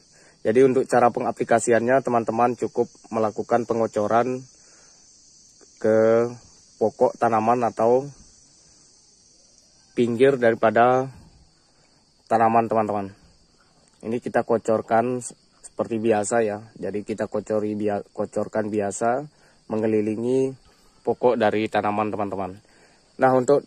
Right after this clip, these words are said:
eh, pupuk ini teman-teman bisa melakukan pengocoran pada tanaman apa saja. Jadi salah satunya tanaman durian, mangga, alpukat, ataupun yang lainnya, bahkan tanaman cabai, teman-teman. Nah,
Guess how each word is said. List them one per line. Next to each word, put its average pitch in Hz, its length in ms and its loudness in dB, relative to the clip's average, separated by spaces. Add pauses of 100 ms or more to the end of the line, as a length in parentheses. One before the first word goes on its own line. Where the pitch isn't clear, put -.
(120)
eh, 117 640 4
pupuk 120 320 -2
ini 143 240 4
teman-teman 123 480 0
bisa 120 240 -2
melakukan 117 560 0
pengocoran 110 560 -2
pada 107 320 -2
tanaman 113 480 0
apa 110 160 -6
saja. 110 480 -4 (640)
Jadi 107 320 -6
salah 110 160 -2
satunya 113 640 0
tanaman 104 320 -4
durian, 113 480 0 (320)
mangga, 104 560 0
alpukat, 113 560 -2 (320)
ataupun 110 480 -4
yang 107 80 -2
lainnya, 107 320 -2
bahkan 110 480 -4
tanaman 107 320 -4
cabai, 101 320 -2
teman-teman. 98 400 -8 (1120)
Nah, 90 160 -10